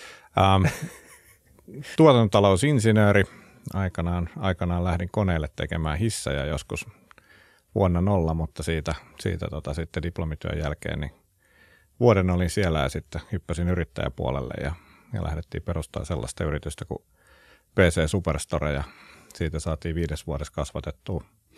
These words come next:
kasvatettua sitten Pohjoismaiden suurin A T K jälleenmyyjä, eli myytiin kuluttajille ja yrityksille ja todella mielenkiintoista toimintaa ja myytiin se sitten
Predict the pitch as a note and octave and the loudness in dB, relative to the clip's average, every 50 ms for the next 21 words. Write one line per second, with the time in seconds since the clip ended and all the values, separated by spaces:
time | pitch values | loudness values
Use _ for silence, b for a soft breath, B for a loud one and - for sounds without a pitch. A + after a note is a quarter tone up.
0 | B B B B B B B B B B _ _ _ _ _ _ _ _ _ _ | B B B B B B B B B B _ _ _ _ _ _ _ _ _ _
1 | _ - - - - - - - - A#2 G#2 G#2+ G2+ F2 G#2 F2+ - - G#2 F#2 | _ -14 -14 -14 -14 -14 -4 2 4 4 4 4 2 0 0 -2 0 0 0 0
2 | F#2 G2 F2+ - - F#2 - G#2 F#2 F#2 F2+ - F2+ E2 E2+ F#2 E2+ - B2+ A2 | 2 0 -2 -2 -4 -4 0 0 2 2 0 0 0 0 0 0 0 0 2 2
3 | G2 E2+ E2+ E2 - B B B B B B B B B - - G#2 F#2+ F2 E2 | 2 2 0 -2 -4 B B B B B B B B B -2 0 2 2 2 0
4 | - - F2 E2 D#2+ - - F#2 E2+ D#2+ D#2 D#2+ b b b b b b b b | -2 -2 -2 -2 -2 -2 -2 0 2 2 0 0 b b b b b b b b
5 | - F#2+ E2+ D#2+ D#2 D#2 D#2 D2+ D2+ D#2 D#2+ D#2+ D#2 C#2 C#2 C#2 C2+ C#2 D#2+ F2+ | 0 2 2 2 2 0 0 -2 -2 -2 -2 -2 -2 -2 -2 -4 -4 -6 -6 -8
6 | E2 - - A2 F2+ - - - G2 F#2 F2 A2+ - - G2 E2 D#2 - _ - | -10 -10 -8 -8 -8 -6 -6 -4 -4 -4 -6 -8 -6 -4 -2 -2 -2 -4 _ -4
7 | D#2+ D2+ D2 D2+ D2+ D#2+ E2 D#2 D2 - D2+ D2 - - - - - - - D#2 | -2 -2 -2 -2 -2 -2 -2 -2 -4 -6 -8 -12 -12 -12 -12 -12 -10 -10 -10 -10
8 | - _ _ _ b b b b b b b b b b b b b b b - | -12 _ _ _ b b b b b b b b b b b b b b b -2
9 | - F2+ F2 E2 D#2+ D#2 D2+ D2 D2+ D2 C#2 E2 E2 D#2 - - - - - C#2+ | 0 2 2 2 2 2 0 0 -2 -2 -2 -4 -4 -6 -6 -8 -8 -6 -4 -2
10 | C#2 C#2+ C#2 C2 - - D2+ B1+ C2+ - - b b b b b b b b b | -2 -2 -4 -6 -6 -6 -6 -4 -6 -6 -8 b b b b b b b b b
11 | b G#2 F2+ D#2 D2+ - D#2 C#2+ D#2 D#2+ - E2+ D#2 _ - E2 | b -4 -2 -2 -2 -4 -6 -6 -6 -6 -6 -8 -8 _ -6 -8